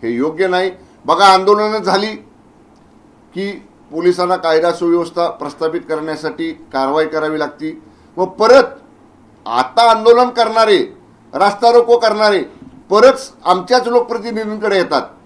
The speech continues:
की आम्हाला नोकर भरतीसाठी आता पोलिसांचं व्हेरिफिकेशन, म-, म्हणजे, अ, कॅरेक्टर व्हेरिफिकेशन मिळत नाही, गुन्हे नाहीत, हे दाखले मिळत नाहीत, सर्टिफिकेट मिळत नाहीत, आमच्या नोकऱ्यांचा प्रश्न निर्माण झाला आहे,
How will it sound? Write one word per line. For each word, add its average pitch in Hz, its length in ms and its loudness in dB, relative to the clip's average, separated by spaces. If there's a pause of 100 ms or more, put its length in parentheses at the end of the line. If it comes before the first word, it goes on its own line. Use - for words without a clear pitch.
(260)
की 185 60 -4
आम्हाला 190 320 4
नोकर 196 320 -2
भरतीसाठी 185 520 -2
आता 185 180 -2
पोलिसांचं 180 540 -2
व्हेरिफिकेशन, 170 560 -2
म-, 143 340 -8
म्हणजे, 147 380 -6 (300)
अ, 123 140 -6
कॅरेक्टर 170 460 -2
व्हेरिफिकेशन 175 560 0
मिळत 170 280 -2
नाही, 165 240 -4 (420)
गुन्हे 170 260 2
नाहीत, 175 240 2
हे 156 160 -4
दाखले 170 360 0
मिळत 165 300 0
नाहीत, 160 260 -2
सर्टिफिकेट 160 720 -4
मिळत 160 280 0
नाहीत, 156 240 -4 (300)
आमच्या 156 300 -2
नोकऱ्यांचा 170 480 -4
प्रश्न 170 340 -10
निर्माण 160 340 -4
झाला 151 200 0
आहे, 151 140 -4